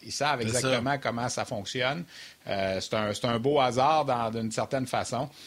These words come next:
Speaker 1: Et moi, je pense que ça va fonctionner, là, de, on va, on va voir de, beaucoup de similitudes avec ce qu'on a vu, euh, lors de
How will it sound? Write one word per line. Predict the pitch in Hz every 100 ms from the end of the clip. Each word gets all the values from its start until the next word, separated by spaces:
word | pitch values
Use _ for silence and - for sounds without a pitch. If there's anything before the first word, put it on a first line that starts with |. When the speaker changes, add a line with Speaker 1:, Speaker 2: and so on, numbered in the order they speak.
| - -
Speaker 1:
Et | 101
moi, | 131
je | 131
pense | 135 131
que | 131
ça | - 110
va | 123
fonctionner, | 127 117 - 117 117 131
là, | 120
de, | 113 104 101 101
on | 101
va, | 107
on | 107
va | 120
voir | 143 131
de, |
beaucoup | 113 143 160
de | 170
similitudes | - 139 131 113 147 143
avec | 117
ce | -
qu'on | 120 120
a | 107
vu, | 107 120 123
euh, | 107 101 101
lors | 98 110 113
de | 104 101 95 95 98